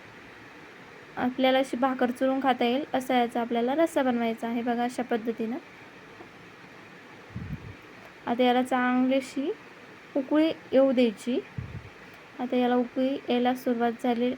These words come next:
आहे, तोपर्यंत आपण वड्या पाडून घेऊया. तर बघा, अशा मी इथं वड्या पाडून घेतल्या. आता वड्याही पाडून झाल्या, रस्साही झालाय, भातही झालाय.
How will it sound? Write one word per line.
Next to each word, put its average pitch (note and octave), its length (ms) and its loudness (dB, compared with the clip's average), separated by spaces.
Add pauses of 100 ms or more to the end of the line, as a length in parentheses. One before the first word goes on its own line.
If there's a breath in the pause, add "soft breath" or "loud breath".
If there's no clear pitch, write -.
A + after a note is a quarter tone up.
आहे, C4+ 280 2 (300)
तोपर्यंत B3 420 0
आपण B3 300 -2 (580)
वड्या C4 260 6
पाडून B3+ 320 6
घेऊया. A#3+ 340 0 (540)
तर B3+ 80 0
बघा, B3 300 2
अशा C4+ 280 -4
मी B3 160 0
इथं C4+ 280 -4 (380)
वड्या B3 240 0 (680)
पाडून C4 340 2
घेतल्या. C4 340 0 (4000)
आता B3+ 200 4
वड्याही C4 340 6
पाडून C#4+ 340 4
झाल्या, B3+ 280 4
रस्साही C4 400 2
झालाय, B3 300 2
भातही B3+ 440 0
झालाय. B3+ 320 -2